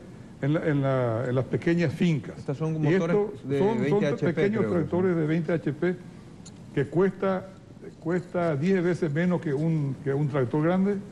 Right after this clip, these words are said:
Speaker 1: y hace el mismo trabajo que uno grande. Ojalá se pudiera repartir, ayudar a la gente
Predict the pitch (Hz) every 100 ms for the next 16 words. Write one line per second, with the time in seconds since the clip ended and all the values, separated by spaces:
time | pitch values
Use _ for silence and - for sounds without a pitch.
0 | - - - - - 139 151 165 139 135
1 | 196 180 170 156 127 147 147 170 180 -
2 | - 143 - 127 135 131 101 90 82 85
3 | - - - - - - 139 120 120 170
4 | 196 190 165 175 175 160 135 104 160 175
5 | - - - - - - 131 123 135 151
6 | 139 104 147 151 -